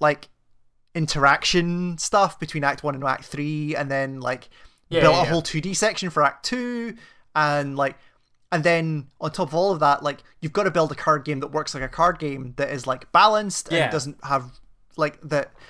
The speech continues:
Speaker 2: Well,
Speaker 1: that
Speaker 2: it doesn't, it
Speaker 1: behaves
Speaker 2: doesn't need to
Speaker 1: itself.
Speaker 2: strictly be balanced,
Speaker 1: Well, no,
Speaker 2: but
Speaker 1: but
Speaker 2: yeah,
Speaker 1: it needs to
Speaker 2: it's, yeah.
Speaker 1: behave, right? It needs
Speaker 2: It needs
Speaker 1: not
Speaker 2: to behave,
Speaker 1: be
Speaker 2: yeah. It, it needs to not break instantly, which
Speaker 1: Yeah,
Speaker 2: it doesn't,
Speaker 1: exactly.
Speaker 2: which is that, yeah.
Speaker 1: Uh,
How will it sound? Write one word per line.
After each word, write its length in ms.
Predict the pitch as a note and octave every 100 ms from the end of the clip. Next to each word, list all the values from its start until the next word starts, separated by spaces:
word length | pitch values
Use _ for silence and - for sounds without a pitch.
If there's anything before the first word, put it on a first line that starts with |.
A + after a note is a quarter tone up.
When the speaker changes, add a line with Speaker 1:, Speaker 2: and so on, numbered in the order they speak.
| -
Speaker 2:
Well, 120 | B3
Speaker 1:
that 80 | A#3
Speaker 2:
it 40 | F#3
doesn't, 160 | -
it 20 | G3+
Speaker 1:
behaves 120 | A3+ G#3
Speaker 2:
doesn't 80 |
need 60 | A3+
to 60 | A#3 A#3+
Speaker 1:
itself. 100 | A3+
Speaker 2:
strictly 440 | F#3+ E3+ F#3 F3
be 160 | D3+ C#3+
balanced, 440 | C#3 C#3 D3+ D3+
Speaker 1:
Well, 120 | A#3+
no, 100 | A3
Speaker 2:
but 160 | C#3+ C3+
Speaker 1:
but 80 | F#3+
Speaker 2:
yeah, 60 |
Speaker 1:
it 80 | G#3
needs 180 | G3 G3+
to 60 | -
Speaker 2:
it's, 80 | D#3+
yeah. 60 |
Speaker 1:
behave, 580 | - D#3+ F#3 D3 A2 -
right? 240 | C#3+ D3
It 80 | D#3+
needs 200 | E3 F3 -
Speaker 2:
It 40 |
needs 120 | D#3+
Speaker 1:
not 80 | D3
Speaker 2:
to 80 | F#3
behave, 380 | - D#3+ D#3 C3
Speaker 1:
be 60 |
Speaker 2:
yeah. 40 | C#3
It, 100 | C#3+
it 280 | F3+ F#3 F3+
needs 120 | G3
to 100 | G#3+
not 280 | F3+ E3+ C3+
break 320 | C#3 C#3 C#3+
instantly, 480 | D#3 D3 D#3 C3+ B2+
which 100 | A#2+
Speaker 1:
Yeah, 120 | D#3 B2
Speaker 2:
it 40 |
doesn't, 140 | C#3
Speaker 1:
exactly. 240 | D3+ C3+ B2+
Speaker 2:
which 200 | B2+ B2+
is 140 | B2
that, 140 | A#2 G#2+
yeah. 120 | A#2
Speaker 1:
Uh, 360 | D#3 C#3+ C#3+